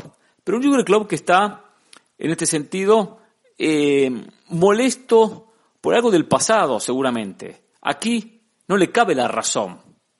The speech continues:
Porque, bien lo dijo la F A, al comienzo de la temporada, eh, se hizo todo lo posible para buscar bajar la cantidad de partidos, trabajando con la Premier y con los clubes.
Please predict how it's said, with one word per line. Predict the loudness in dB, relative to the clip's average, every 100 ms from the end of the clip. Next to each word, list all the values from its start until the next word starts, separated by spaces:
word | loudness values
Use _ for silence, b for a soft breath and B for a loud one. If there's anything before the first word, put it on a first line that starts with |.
| _ _ _ _ _ _
Porque, | -2 0 -2 -2 0 -4 -6
bien | -4 0
lo | 0
dijo | 0 -2 -2
la | 0
F | 0 0 2
A, | 2 0 -10 b b b
al | -2 0
comienzo | 0 0 0 0 0 -2 -4 -6 -20
de | -4 -2
la | -2 -2
temporada, | -6 -4 0 2 2 -2 -4 -12 _ _ _ _ _ _
eh, | -8 -4
se | 0 2
hizo | 2 0 0
todo | 2 0
lo | 0
posible | -4 -2 -2
para | 0 0 0
buscar | -2 -2 -2 -2 -6 b b _
bajar | -4 -2 -2
la | -2
cantidad | -2 -6 -4 -2
de | 0
partidos, | -2 -2 -2 -2 -4 -6 -2
trabajando | 2 2 0 -2
con | -2
la | -2 -2
Premier | -4 -2 -2
y |
con | -2 -4
los | -2
clubes. | 0 0 0 -8 -16